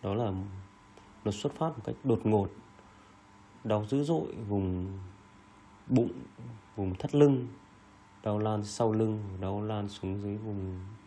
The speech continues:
bẹn, vùng bộ phận sinh dục. Các triệu chứng khác có thể kèm theo với cơn đau quặn thận đó là triệu chứng buồn nôn, triệu chứng nôn mửa, hoặc là triệu chứng đi tiểu có máu,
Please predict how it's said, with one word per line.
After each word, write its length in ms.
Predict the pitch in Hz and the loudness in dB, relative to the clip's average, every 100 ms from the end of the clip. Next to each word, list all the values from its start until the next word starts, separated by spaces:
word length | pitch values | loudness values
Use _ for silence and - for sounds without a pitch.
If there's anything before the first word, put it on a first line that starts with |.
| - | -8
bẹn, 200 | - 113 - - 123 | 2 2 0 -10 -12
vùng 300 | 101 95 92 98 104 - - | -8 -6 -6 -10 -14 -12 -6
bộ 100 | 101 | -6
phận 120 | - | -6
sinh 180 | 104 104 | -4 -2
dục. 140 | 101 98 - - - - - - - - - - - - - - - - | -2 -4 -6 -20 -20 -20 -20 -20 -20 -20 -20 -20 -20 -20 -20 -20 -20 -2
Các 120 | 143 | 0
triệu 160 | - 127 | 4 2
chứng 200 | 123 120 | 4 4
khác 280 | 117 - 196 202 | 4 4 2 4
có 120 | 143 | 2
thể 140 | 117 92 | 2 -2
kèm 180 | 101 98 | -4 -2
theo 380 | 127 120 117 110 110 - | 0 0 -2 -8 -12 -6
với 140 | 107 101 | -2 0
cơn 140 | 120 | 2
đau 120 | 117 | 0
quặn 140 | 107 - | 0 -2
thận 160 | 139 - - - | -4 -4 -10 -12
đó 80 | - | -6
là 100 | 107 | -4
triệu 120 | 104 - | -4 -4
chứng 320 | 110 110 127 | -4 -2 0
buồn 200 | 107 101 | 2 4
nôn, 320 | 117 127 117 110 - | 6 6 4 -2 -10
triệu 80 | 113 | -10
chứng 200 | - 104 | -4 0
nôn 240 | 113 117 110 | 2 2 2
mửa, 160 | 110 90 - - - - - - - | 2 0 -6 -18 -20 -20 -20 -18 0
hoặc 100 | 104 | 0
là 100 | 95 | 2
triệu 160 | 110 - | -2 -8
chứng 380 | - 101 110 143 170 175 - - - - - - - - - | -4 -2 -2 -4 -10 -14 -18 -20 -20 -20 -20 -20 -20 -20 -12
đi 160 | - 113 107 | -2 -2 4
tiểu 240 | 127 104 90 - | 6 6 2 -10
có 340 | - 101 107 113 110 107 | -4 -2 -2 -6 -8 -2
máu, 340 | 104 101 135 | 2 2 0